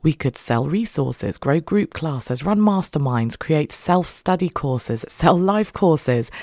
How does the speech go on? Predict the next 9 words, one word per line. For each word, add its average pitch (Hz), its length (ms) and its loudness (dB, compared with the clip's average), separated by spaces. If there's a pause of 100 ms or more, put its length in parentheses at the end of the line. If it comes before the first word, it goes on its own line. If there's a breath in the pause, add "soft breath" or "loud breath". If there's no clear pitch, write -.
(280 loud breath)
The 180 140 4
options 160 440 2
really 156 440 2
are 127 240 2
endless. 117 560 -2 (400 loud breath)
And 185 120 4
in 214 140 6
many 254 220 0
ways, 151 420 -2